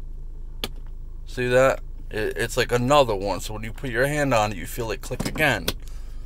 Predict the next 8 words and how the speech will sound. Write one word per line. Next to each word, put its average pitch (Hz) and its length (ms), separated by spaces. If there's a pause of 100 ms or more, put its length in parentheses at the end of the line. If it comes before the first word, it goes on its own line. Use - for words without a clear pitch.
(340)
So - 140
you 113 80
got 117 160
this, 123 260
this - 640
looseness 127 560
up 113 160
here. 120 340